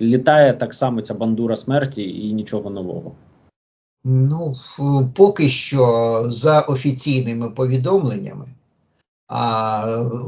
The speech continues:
Speaker 2: жодних, жодної інформації про те, що є цей твердий знак, а, що він має якусь різницю у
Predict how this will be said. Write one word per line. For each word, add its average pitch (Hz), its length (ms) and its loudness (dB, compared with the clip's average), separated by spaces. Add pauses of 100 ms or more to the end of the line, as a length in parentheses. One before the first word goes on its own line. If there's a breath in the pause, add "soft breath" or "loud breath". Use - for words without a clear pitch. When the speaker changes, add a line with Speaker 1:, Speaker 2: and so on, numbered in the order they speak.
(460)
Speaker 2:
жодних, 143 800 6
жодної 151 640 4 (260)
інформації 143 800 2
про 139 180 -2
те, 135 240 4
що - 240 0
є 131 460 6 (140)
цей 135 240 2
твердий 131 480 0
знак, 190 420 0 (580 soft breath)
а, 117 140 -4
що - 220 0
він 147 200 2
має 147 300 2
якусь 147 440 2
різницю 135 800 -2 (600)
у 120 1400 2